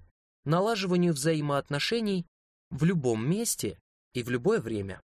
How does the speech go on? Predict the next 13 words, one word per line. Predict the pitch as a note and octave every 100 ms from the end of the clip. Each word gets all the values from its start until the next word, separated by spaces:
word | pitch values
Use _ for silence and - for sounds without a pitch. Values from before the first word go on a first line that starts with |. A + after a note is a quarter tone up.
| _ _
Я | - D3 A3
расскажу | G#3+ - D3+ G3
вам | F3+ D#3
о | -
важнейших | C#3+ D3 C3+ D#3+ D#3 - -
аспектах | - - - B2 - - - -
взаимопонимания | G#2 B2 A2+ A2+ - A2+ A2+ D#3 G#3+ G3+ F3+ - _
и | B2+
налаживания | D#3 E3+ B2 B2 B2+ C3 D3
связей, | D#3 D#3+ D#3+ A2 - - _ _ _
которые | - F3 B3 A3+
нужно | F3+ F3+ D3+ C3+
знать, | B2+ G3 A#3